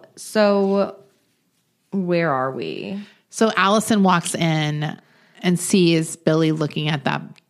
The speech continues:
Speaker 2: box
Speaker 1: <laughs>
Speaker 2: of junk with Susan.
Speaker 1: <laughs>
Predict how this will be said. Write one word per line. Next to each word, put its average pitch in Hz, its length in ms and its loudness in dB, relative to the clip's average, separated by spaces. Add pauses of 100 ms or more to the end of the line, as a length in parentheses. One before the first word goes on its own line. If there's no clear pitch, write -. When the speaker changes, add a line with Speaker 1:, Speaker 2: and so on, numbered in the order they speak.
Speaker 2:
box - 720 -2
Speaker 1:
<laughs> - 0 -
Speaker 2:
of 160 160 2
junk 131 480 -2 (280)
with 170 180 0
Susan. 139 720 -2
Speaker 1:
<laughs> - 40 -4